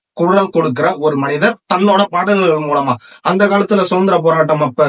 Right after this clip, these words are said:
பாரதியார் எப்படி அந்-, தன்னோட பாடல்கள் மூலமா ஒரு வெறிய, ஒரு சுதந்திர வெறிய மனசுக்குள்ள விதைச்சாரோ, அதே மாதிரி இப்பவும் ஜாதி இருக்கா அப்படின்னு கேட்டீங்கன்னா, அது நம்ம எல்லாருமே தெரியும். கண்டிப்பா ஜாதி இருக்கு. என்னதான் ஜாதி ஒழிஞ்சிருச்சுன்னு சொன்னாலும் ஜாதி கண்டிப்பா இருக்கு.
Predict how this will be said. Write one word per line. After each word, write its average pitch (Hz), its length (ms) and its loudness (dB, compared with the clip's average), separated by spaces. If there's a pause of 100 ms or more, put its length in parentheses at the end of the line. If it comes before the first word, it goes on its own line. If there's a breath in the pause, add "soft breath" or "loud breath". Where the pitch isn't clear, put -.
(100)
பாரதியார் 165 500 0
எப்படி 160 240 -4
அந்-, 147 320 -4
தன்னோட 160 400 0
பாடல்கள் 180 480 0
மூலமா 160 320 0
ஒரு 143 200 0
வெறிய, 170 500 0
ஒரு 151 160 -4
சுதந்திர 180 440 -2
வெறிய 160 280 0
மனசுக்குள்ள 160 420 -2
விதைச்சாரோ, 135 460 -2 (340 loud breath)
அதே 160 260 2
மாதிரி 214 320 0
இப்பவும் 214 360 2
ஜாதி 165 240 0
இருக்கா 170 300 -2
அப்படின்னு 147 260 -2
கேட்டீங்கன்னா, 147 320 -2
அது 139 120 -2
நம்ம 127 160 0
எல்லாருமே 185 400 -2
தெரியும். 151 320 -4
கண்டிப்பா 151 320 0
ஜாதி 143 300 -2
இருக்கு. 135 220 -2
என்னதான் 190 340 -2
ஜாதி 175 200 0
ஒழிஞ்சிருச்சுன்னு 185 580 -2
சொன்னாலும் 165 320 -2
ஜாதி 151 180 0
கண்டிப்பா 147 360 -2
இருக்கு. 139 240 -2